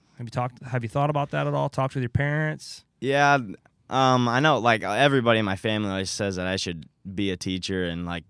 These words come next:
Speaker 2: coach sports and be an athletic director and all that. And I'm not against that. I just keeping my options open. I mean, we haven't talked about it a whole lot yet,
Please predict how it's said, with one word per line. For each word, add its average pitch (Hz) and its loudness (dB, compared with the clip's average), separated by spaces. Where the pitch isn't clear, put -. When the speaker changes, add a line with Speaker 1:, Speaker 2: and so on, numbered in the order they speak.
Speaker 2:
coach 90 -8
sports 90 -8
and 90 -8
be 90 -6
an 90 -6
athletic 82 -12
director 85 -10
and 80 -10
all 82 -10
that. 87 -6
And 95 -8
I'm 117 -2
not 120 2
against 104 -4
that. 131 2
I 98 -2
just 95 -8
keeping 104 -6
my 95 -2
options 98 -4
open. 101 -4
I 95 -6
mean, 95 -6
we 120 0
haven't 107 0
talked 101 -2
about 90 -6
it 82 -12
a 90 -12
whole 92 -4
lot 85 -8
yet, 80 -8